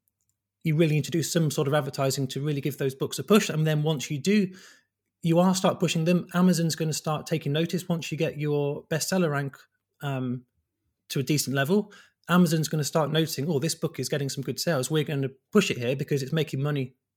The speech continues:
for, yes, the author, but it's also making money for us as Amazon." Um, and they're more inclined to push books that are converting well and selling well. So it's sort of like a, a snowball effect, a sort of flywheel effect. The more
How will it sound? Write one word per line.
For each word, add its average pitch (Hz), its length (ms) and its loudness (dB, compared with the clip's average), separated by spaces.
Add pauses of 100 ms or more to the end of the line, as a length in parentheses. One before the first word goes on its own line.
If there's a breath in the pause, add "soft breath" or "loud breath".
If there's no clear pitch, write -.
(180)
for, - 280 -2
yes, 151 240 0
the 139 100 -2
author, 151 340 2
but 123 60 -4
it's 135 80 -2
also 147 180 -2
making 143 300 -4
money 139 160 -2
for 165 180 -6
us - 280 -4
as 135 100 -8
Amazon." 135 400 -4 (520 loud breath)
Um, 139 220 0
and 143 140 0
they're 143 140 0
more 147 160 0
inclined 147 320 -2
to 139 60 -8
push - 200 -2
books - 340 -2
that 147 120 -4
are 147 100 -4
converting 143 540 -2
well 165 180 2
and 127 120 -2
selling 139 280 -4
well. 123 280 -6 (640)
So 147 260 -2 (320 loud breath)
it's 190 120 4
sort 208 140 6
of 185 80 4
like 175 160 4
a, 151 400 2 (540)
a 156 80 -2
snowball 175 400 4
effect, 160 300 -2
a - 20 -10
sort 143 140 -4
of 135 60 -4
flywheel 151 460 0
effect. 151 300 -4
The 147 60 -2
more 160 480 2